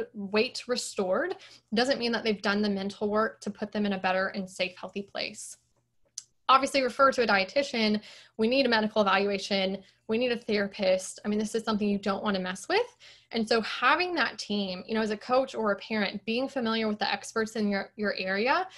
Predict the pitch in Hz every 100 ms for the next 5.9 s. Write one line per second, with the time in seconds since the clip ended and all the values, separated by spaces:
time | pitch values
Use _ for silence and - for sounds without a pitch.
0 | - - 262 285 294 240 226 233 220 208
1 | 202 214 196 185 208 262 262 285 294 220
2 | 208 208 226 247 254 220 233 214 196 214
3 | 220 247 247 - 233 - - 208 202 202
4 | - - - 214 202 208 214 262 240 226
5 | 190 202 214 214 214 220 214 214 277